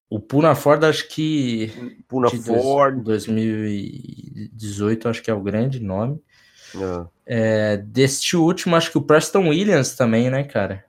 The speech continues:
Speaker 1: Preston
Speaker 2: Também
Speaker 1: Williams
Speaker 2: não foi draftado, né?
Speaker 1: também foi, não, não foi draftado. A gente tinha ele no nosso top dez de wide receivers.
Speaker 2: É, deixa eu ver quem mais. Eu tô olhando aqui, eu vou olhar agora as escolhas. É que isso aí, quando pega de bate pronto assim, a gente às vezes até esquece alguns nomes, sabe, cara?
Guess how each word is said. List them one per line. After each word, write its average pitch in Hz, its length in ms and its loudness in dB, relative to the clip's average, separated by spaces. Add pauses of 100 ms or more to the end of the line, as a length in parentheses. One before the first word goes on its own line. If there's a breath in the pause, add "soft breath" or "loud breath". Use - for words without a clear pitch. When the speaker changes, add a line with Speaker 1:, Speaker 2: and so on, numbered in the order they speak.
(100)
Speaker 1:
Preston 113 300 -8
Speaker 2:
Também 113 80 -4
Speaker 1:
Williams 127 180 -4
Speaker 2:
não - 80 -20
foi - 80 -20
draftado, 95 500 0
né? 98 140 -2
Speaker 1:
também 107 220 -6
foi, 113 160 -2
não, 110 240 -2
não 110 180 -4
foi 107 160 -6
draftado. 107 540 -2
A - 20 -4
gente 107 320 -8
tinha 107 280 -6
ele 101 140 -2
no 101 140 -4
nosso 98 240 -8
top 101 240 -8
dez 107 240 -2
de 110 80 -8
wide 101 180 -6
receivers. 117 680 -8 (180)
Speaker 2:
É, 92 60 -2 (280)
deixa 98 200 -14
eu 156 60 -8
ver 135 100 2
quem 117 160 0
mais. 92 240 2
Eu 95 60 -4
tô - 100 0
olhando 107 260 6
aqui, 98 200 0
eu 98 40 2
vou 98 120 2
olhar 98 160 6
agora 90 280 4 (300 soft breath)
as 107 160 4
escolhas. 151 360 6
É 196 60 2
que 196 100 -6
isso 208 100 2
aí, 202 180 2
quando 180 220 2
pega 165 200 6
de 156 80 2
bate 143 240 2
pronto 151 360 2
assim, 143 260 -2
a 156 60 2
gente 160 180 -2
às 156 80 2
vezes 151 180 -4 (280)
até - 260 4
esquece 120 400 -2
alguns 104 240 -2
nomes, 101 260 2
sabe, 104 220 -2
cara? 95 240 -6